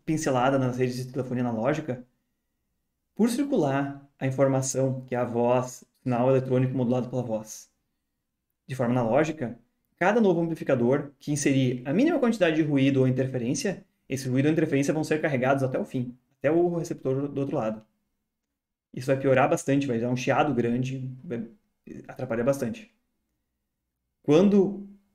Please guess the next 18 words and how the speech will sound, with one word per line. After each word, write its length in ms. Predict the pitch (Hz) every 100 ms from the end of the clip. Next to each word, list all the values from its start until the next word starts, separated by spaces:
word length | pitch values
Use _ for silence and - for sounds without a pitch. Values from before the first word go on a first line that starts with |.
| _ _ _ _ _ _ _ _ _ _
a 80 | 123
gente 160 | 127
chega 280 | 131 139 139
num 80 | 139
negócio, 400 | 135 123 123 131
aquilo 200 | 131 127
que 60 | 127
eu 40 |
comentei 260 | 127 120 -
sobre 320 | 120 113 117
convergência 600 | - 131 135 127 123 127
de 80 | 120
redes, 340 | 120 117 113
na 100 | 117
primeira 320 | 123 127 180
central 500 | 202 208 165 139 147
telefônica 520 | 147 135 131 131 127
analógica, 580 | 131 123 123 117 120 110